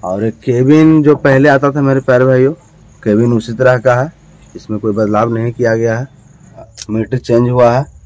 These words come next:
speedometer, temperature meter और ये फ्यूल meter, नया इसमें meter लगाया गया है।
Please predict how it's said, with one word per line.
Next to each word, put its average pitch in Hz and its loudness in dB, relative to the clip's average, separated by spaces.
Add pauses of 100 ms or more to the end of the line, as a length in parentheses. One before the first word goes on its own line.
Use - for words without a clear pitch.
(800)
speedometer, 120 0 (300)
temperature 113 -2
meter 131 -2 (500)
और 104 -2
ये 147 0
फ्यूल 120 -6
meter, 87 -6 (640)
नया 107 2
इसमें 117 -2
meter 123 -2
लगाया 120 4
गया 120 2
है। 143 -6